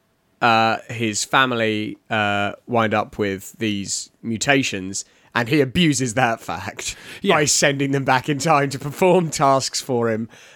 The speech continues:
Speaker 1: uh, like luring a puma <laughs>
Speaker 2: Yeah, I,
Speaker 1: to,
Speaker 2: that, I
Speaker 1: to his past self so he can recruit him to play basketball.
Speaker 2: Yeah.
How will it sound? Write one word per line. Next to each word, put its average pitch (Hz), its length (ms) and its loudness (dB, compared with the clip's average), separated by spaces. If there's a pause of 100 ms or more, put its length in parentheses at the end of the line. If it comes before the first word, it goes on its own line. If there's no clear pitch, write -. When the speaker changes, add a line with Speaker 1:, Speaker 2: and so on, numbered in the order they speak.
(120)
Speaker 1:
uh, 113 340 4 (160)
like 117 400 0
luring 135 560 4
a 139 60 6
puma 139 880 2 (460)
<laughs> - 440 -20
Speaker 2:
Yeah, 151 440 2
I, 175 120 4
Speaker 1:
to, 170 60 6
Speaker 2:
that, 160 280 4
I 214 80 4
Speaker 1:
to 180 160 2
his 147 180 2
past 151 460 2
self 113 420 0 (140)
so 156 160 2
he 143 100 0
can 147 160 -2
recruit 143 420 0
him 147 120 -2
to 135 100 -8
play 151 220 0
basketball. 135 840 -2
Speaker 2:
Yeah. 101 380 2